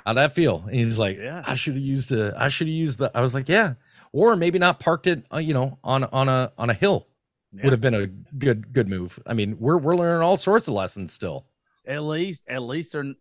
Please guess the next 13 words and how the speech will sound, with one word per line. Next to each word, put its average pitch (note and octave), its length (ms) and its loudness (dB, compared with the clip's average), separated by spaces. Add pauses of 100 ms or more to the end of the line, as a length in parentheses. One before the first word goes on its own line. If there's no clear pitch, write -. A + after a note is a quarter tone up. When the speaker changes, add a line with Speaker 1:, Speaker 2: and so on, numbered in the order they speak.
Speaker 2:
you're C3 240 -8
not B2+ 320 -6
like A2 260 -8
our A2 220 -8
parents B2+ 440 -14
were, B2 200 -10
though, C#3 300 -12 (420)
'cause A#2 160 -8
they B2+ 180 -4
would F#3 160 -4
have B2+ 140 -6
let B2 240 -8
you G#2+ 80 -14